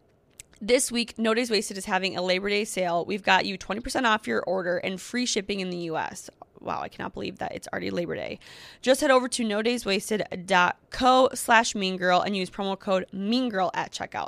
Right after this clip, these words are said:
That's no days wasted dot co slash mean girl for twenty for, twenty-five percent off your order. And also, too, if you're not yourself, it's just, like, so unbelievably exhausting 'cause then you feel like you have to be perfect all the time.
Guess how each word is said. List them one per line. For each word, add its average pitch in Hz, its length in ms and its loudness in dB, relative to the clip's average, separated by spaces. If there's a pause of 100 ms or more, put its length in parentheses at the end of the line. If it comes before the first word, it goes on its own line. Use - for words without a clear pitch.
That's 180 240 0
no 196 340 -2
days 254 220 -2
wasted 190 500 -4
dot 185 300 0 (120)
co 208 560 2 (380)
slash 226 320 4
mean 202 180 -2
girl 190 180 0
for 185 160 -6
twenty 202 240 -6
for, 302 240 -4 (180)
twenty-five - 400 0
percent 208 240 -2
off 185 220 -4 (100)
your 180 380 -4 (180)
order. 87 480 -8 (1160)
And 254 100 4
also, 262 280 0
too, - 120 0
if 285 100 0
you're 277 120 -2
not - 100 -4
yourself, 226 400 -2
it's - 180 -4
just, - 180 -8
like, 262 180 -8
so - 340 -4
unbelievably 220 540 -2
exhausting 196 580 -2
'cause - 80 -8
then 208 140 -4
you 208 80 -6
feel 208 180 -4
like 196 140 -2
you - 20 -2
have 202 60 -10
to - 40 -20
be 208 100 -6
perfect 196 420 -2
all 226 100 4
the 226 80 -6
time. 226 400 -2